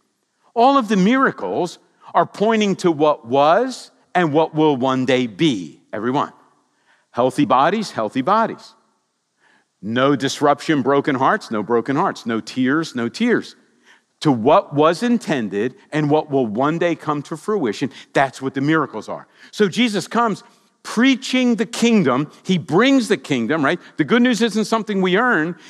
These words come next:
He comes and delivers it, and he does these miracles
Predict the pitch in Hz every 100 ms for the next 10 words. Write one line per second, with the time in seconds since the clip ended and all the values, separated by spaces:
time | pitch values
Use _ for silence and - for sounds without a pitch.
0 | - 202 190 202 208 165 185 156 156 196
1 | 269 185 156 113 139 156 - _ _ _
2 | _ _ _ - 139 139 123 170 165 190
3 | 139 165 196 185 - 107 127 -